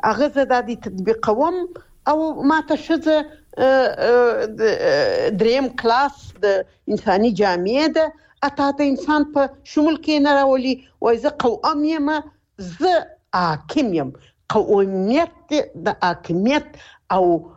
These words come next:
لوړوالي، اه، او د،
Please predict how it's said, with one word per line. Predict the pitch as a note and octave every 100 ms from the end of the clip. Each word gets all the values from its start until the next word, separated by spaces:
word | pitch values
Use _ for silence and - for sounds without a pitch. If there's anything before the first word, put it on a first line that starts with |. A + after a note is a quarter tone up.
| -
لوړوالي، | D#3 D#3+ F3 D#3 D3 A3+ A#3+ E3 C#3+ C3 - _ -
اه، | D3 D3 D3 G2 D#3+ F3+ - D#3+ -
او | F3 E3+ D#3+ - - D#3 - -
د، | G#3